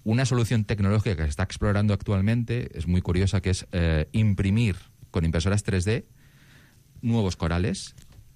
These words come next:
e instalarlos en los océanos para que sean colonizados, eh, por estas especies. Sería un poco como si los humanos nos quedáramos sin ciudades, pues vamos a construir desde cero una ciudad con una impresora tres D gigante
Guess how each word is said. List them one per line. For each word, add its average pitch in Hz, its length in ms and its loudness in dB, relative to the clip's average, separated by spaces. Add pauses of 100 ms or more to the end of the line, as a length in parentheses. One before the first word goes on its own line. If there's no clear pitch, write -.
(120)
e 107 60 0
instalarlos 104 880 0 (100)
en 82 160 -2
los 82 120 -4
océanos 120 480 0
para 110 320 -2
que - 80 -6
sean 107 240 0
colonizados, 117 920 -2
eh, 80 440 2
por 90 140 -2
estas 87 240 -2
especies. 71 420 -4
Sería 82 220 0
un 98 100 2
poco 98 220 -2
como 85 260 0
si 82 260 -2
los 78 180 -4
humanos 85 300 2
nos 78 120 0
quedáramos 90 400 2
sin 101 160 2
ciudades, 113 580 0 (400)
pues 190 140 -4
vamos 196 180 0
a 131 40 -4
construir 113 420 -2
desde 104 240 -2
cero 113 260 -2
una 107 160 2
ciudad 101 300 0
con 78 120 -2
una 85 80 2
impresora 90 300 2
tres 90 160 0
D 90 120 2
gigante 110 520 0